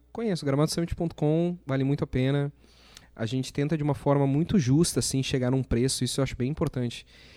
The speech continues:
que ele tem um valor agregado, ele tem um valor alto, mas que a gente possa oferecer condição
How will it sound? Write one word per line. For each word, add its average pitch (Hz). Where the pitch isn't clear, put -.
que -
ele 117
tem 120
um 151
valor 160
agregado, 123
ele 120
tem 117
um 135
valor 123
alto, 120
mas 147
que -
a 143
gente 143
possa 147
oferecer 143
condição 143